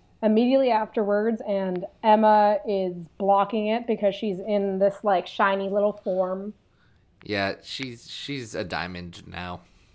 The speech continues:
Speaker 1: She's a diamond now. She's shining bright like a diamond. What Rihanna always wanted her to do.
Speaker 2: Okay, so literally my notes do say Emma shines bright like a diamond and isn't stoked about it.
Speaker 1: Great minds, am I right?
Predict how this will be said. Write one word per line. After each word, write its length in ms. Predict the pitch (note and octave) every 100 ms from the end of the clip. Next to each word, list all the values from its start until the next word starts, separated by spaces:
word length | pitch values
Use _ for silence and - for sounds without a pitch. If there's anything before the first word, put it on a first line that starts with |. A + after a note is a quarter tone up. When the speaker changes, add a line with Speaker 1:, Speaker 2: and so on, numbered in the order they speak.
| _ _ _
Speaker 1:
She's 240 | - B3+
a 60 | A#3+
diamond 280 | G#3 F#3+ F#3
now. 120 | F#3
She's 240 | - G#3+
shining 320 | - G#3+ G#3
bright 220 | G#3+ G3 G3+
like 140 | G3
a 40 |
diamond. 460 | G3 F#3 F#3+ F#3+ F#3+ - _ _
What 200 | G#3 G#3
Rihanna 300 | G#3 G3+ G#3
always 320 | G3+ G#3 G#3
wanted 300 | G3 F#3+ G3
her 100 | F#3
to 100 | G3
do. 300 | F#3 F3 F3 - _ _
Speaker 2:
Okay, 340 | D#3 D#3 F#3 D3+
so 240 | - D#3
literally 520 | C#3 D3 E3 F3 E3
my 200 | D3 C#3+
notes 340 | C3 B2+ A#2+ -
do 220 | A#2 C3
say 400 | - A#2+ A2 G#2+ A2
Emma 240 | B2 C3+
shines 360 | - A#2+ A2+ F#2+
bright 280 | A2+ A2+
like 180 | A#2 A2+
a 40 | A2
diamond 600 | G#2 G#2 G2+ F#2 F2 -
and 160 | G#2 G2 -
isn't 300 | G#2 G#2+ -
stoked 360 | - G2+ F#2
about 320 | F2 D2+ C#2+ C#2+
it. 120 | D2 _ _ _ _ _ _ - - _ _ _ _ _ _ _ _ _ _ _ _ _ - G3
Speaker 1:
Great 320 | - G#3 G#3+
minds, 420 | A3 G#3+ G3 F#3+
am 100 | F#3
I 100 | F#3+
right? 460 | F#3+ G3 G#3 G#3+ G#3+